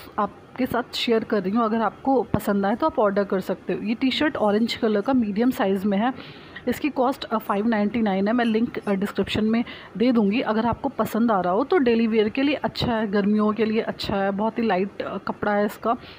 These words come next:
transparent बिल्कुल भी नहीं है, एकदम मस्त है। अ, दूसरा जो top है मेरा, ये एच एन एम का है। अ, एच एन एम का वो जो loose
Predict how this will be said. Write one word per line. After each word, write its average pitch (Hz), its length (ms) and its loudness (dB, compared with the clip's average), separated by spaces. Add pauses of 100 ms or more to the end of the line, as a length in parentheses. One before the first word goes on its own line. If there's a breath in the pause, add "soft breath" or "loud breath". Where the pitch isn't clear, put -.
(200 loud breath)
transparent 220 500 2
बिल्कुल 196 360 0
भी 247 140 2
नहीं 202 200 0
है, 294 140 0 (760)
एकदम 220 340 0 (280)
मस्त 214 280 -2
है। 180 100 -8 (640 loud breath)
अ, 202 260 4
दूसरा 233 380 2
जो 294 120 4
top 185 340 -2
है 190 60 0
मेरा, 202 420 0
ये 277 280 0
एच 226 160 -2
एन 226 120 2
एम 233 120 2
का 220 180 0
है। 175 140 2
अ, - 1080 -4
एच 202 120 -6
एन 233 80 0
एम 226 120 0
का 247 280 0
वो - 340 -8
जो 233 180 2
loose 226 360 2